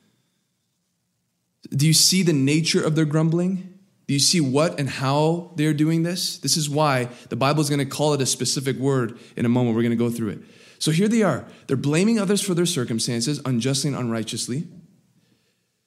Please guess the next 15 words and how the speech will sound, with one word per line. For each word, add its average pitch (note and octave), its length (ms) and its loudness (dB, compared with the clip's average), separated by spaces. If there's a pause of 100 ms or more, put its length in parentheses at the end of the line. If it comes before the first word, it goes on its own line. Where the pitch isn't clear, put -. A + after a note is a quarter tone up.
(140)
They're F3 200 4
questioning A3+ 640 2
the G3 60 4
goodness F#3+ 400 2
and F3+ 80 2
the D3+ 40 2
character F3 540 0
of D3+ 100 -2
God A#2 360 -4 (880)
because C#3 260 0
of C#3+ 60 0
his C3+ 140 0
promises. G#2+ 720 -8 (1400)
They G3+ 320 4
are, C#3 560 2